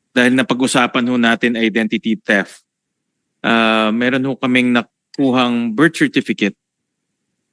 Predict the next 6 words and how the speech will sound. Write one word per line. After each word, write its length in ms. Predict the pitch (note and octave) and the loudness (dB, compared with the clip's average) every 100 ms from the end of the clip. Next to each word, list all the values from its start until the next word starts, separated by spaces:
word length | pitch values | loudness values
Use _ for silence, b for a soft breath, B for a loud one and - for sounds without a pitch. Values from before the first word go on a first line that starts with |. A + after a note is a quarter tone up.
| - | -2
No, 240 | B2+ A2+ G#2 A2 | 0 0 -2 -8
actually 320 | A2 - C#3+ | -8 0 2
nakuha 320 | B2+ C3 B2+ | 2 2 2
namin 320 | B2 A#2+ A#2+ A#2 | 2 2 2 2
marriage 320 | C#3 D3+ - | 2 2 0
certificate 560 | C3+ A#2+ A2+ A#2 A2 | -2 -2 -4 -2 -2